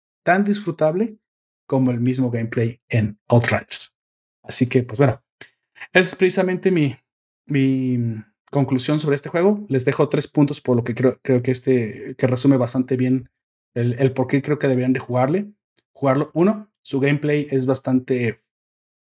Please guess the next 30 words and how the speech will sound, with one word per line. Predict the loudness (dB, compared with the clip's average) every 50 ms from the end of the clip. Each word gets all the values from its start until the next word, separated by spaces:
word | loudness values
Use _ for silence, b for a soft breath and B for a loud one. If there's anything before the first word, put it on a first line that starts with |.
| _ _ _ _ _ _
fácil | 2 2 2 2 0 -2 -2 0 2
de, | 2 2 2 2 2 0 0 -2
de | -2 0 -2
aprender, | -2 -2 -2 -4 -2 2 2 2 2 0 -4 -12 -20 _ _ _ _ _
pero | 4 4
suficientemente | 4 4 2 -2 0 0 0 2 2 2 0 0 -2 -2
complejo | -2 -2 -2 -2 0 -2 -2 0 0 -2 -2 -2 0
para | -2 0 0 0 0
dar, | 0 0 0 0
eh, | -2 -2 -2 -2 -2 -2 -2 -4 -4 -6 -10 _ _ _ _
la | -2 -2 0
capacidad | 0 -2 -2 -2 -2 -2 0 0 0 0
de | 0 0 0
dar | 0 0 0 0 0
muchos | 0 0 0 0 0 -2
estilos | -4 -4 0 2 2 2
de | 2 0
juego, | -2 0 0 0 -2 -4 _ _ b b b b b 0
muchas | 0 2 2 0 -2
formas | 0 0 2 2 2
de | 0 -4
jugarlo, | -4 -4 -2 0 2 2 2 0 -2 -4 -10 _ _ _ _ _ _ _ _ _ _ _ _
lo | -2 0 0
cual, | 2 2 2 2 0 -4 -8 _ _ _ _ _ _ _ -6
eh, | -2 0 0
lo | 0 2
saca | 0 0 0 2 2 2
de | 2 2 2 0
la | 0 0 0 0
linealidad | 0 0 2 2 2 2 2 0 0 -2 -2 0 0 2 0 0 -2